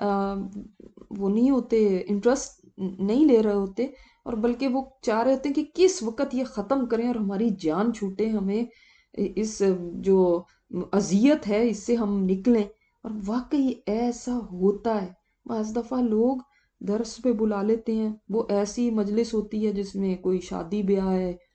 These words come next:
या कोई ऐसी चीज़ है, वाकई ऐसी लगता है कि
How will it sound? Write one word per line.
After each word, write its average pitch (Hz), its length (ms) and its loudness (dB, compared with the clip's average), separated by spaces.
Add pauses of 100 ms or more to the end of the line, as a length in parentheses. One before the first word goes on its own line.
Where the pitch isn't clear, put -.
(220)
या 185 240 0
कोई 190 280 4
ऐसी 175 280 -2
चीज़ 190 260 -2
है, 185 120 -2 (440)
वाकई 214 540 -4
ऐसी 277 520 -2 (240)
लगता 214 320 -4
है 294 140 -4
कि 285 260 -8